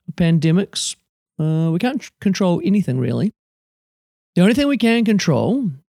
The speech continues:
is our response to stimulus. That's it. Basically, that's what life is. Stuff happens and you respond to it, right?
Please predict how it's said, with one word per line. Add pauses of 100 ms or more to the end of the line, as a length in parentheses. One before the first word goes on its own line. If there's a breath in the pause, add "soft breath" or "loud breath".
(540)
is (120)
our
response (100)
to
stimulus. (120)
That's
it. (1120)
Basically,
that's
what
life
is. (120)
Stuff
happens (240)
and (280)
you
respond
to
it,
right?